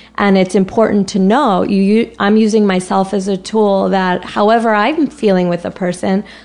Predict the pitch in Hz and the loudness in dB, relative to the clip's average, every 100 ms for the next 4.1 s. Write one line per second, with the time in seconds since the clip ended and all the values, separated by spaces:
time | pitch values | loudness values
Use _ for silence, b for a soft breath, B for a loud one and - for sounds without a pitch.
0 | B 190 202 220 240 226 196 190 196 196 | B 0 2 2 0 0 0 0 0 2
1 | 185 180 202 185 180 185 196 185 180 190 | 0 0 -2 -2 -2 -4 -4 -2 -2 -2
2 | 175 175 - 185 180 180 175 - 196 175 | -2 -2 -2 -2 -2 -2 -4 -2 -4 -2
3 | 190 185 - 92 - 190 226 233 185 180 | -4 -2 0 0 -2 -6 -2 0 0 0